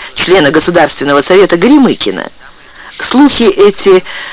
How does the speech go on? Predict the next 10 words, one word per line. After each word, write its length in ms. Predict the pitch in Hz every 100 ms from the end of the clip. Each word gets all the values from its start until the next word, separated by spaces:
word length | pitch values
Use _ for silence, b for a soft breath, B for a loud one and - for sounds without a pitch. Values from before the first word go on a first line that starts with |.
| B 131
в 180 | 170
общей 460 | 185 170 - 147 143
их 220 | 151 135
сложности 680 | - 220 302 254 269 - 233
произвели 680 | - 180 170 139 143 170 175 190
угнетающее 1000 | 151 143 139 131 127 123 120 - 123
впечатление. 800 | 113 - - 107 101 78 60 50 - - - B B B B
Шестнадцатого 720 | - 165 175 175 - 175 170
октября 400 | - 165 160 180
вечером, 640 | 214 285 - 127 117 101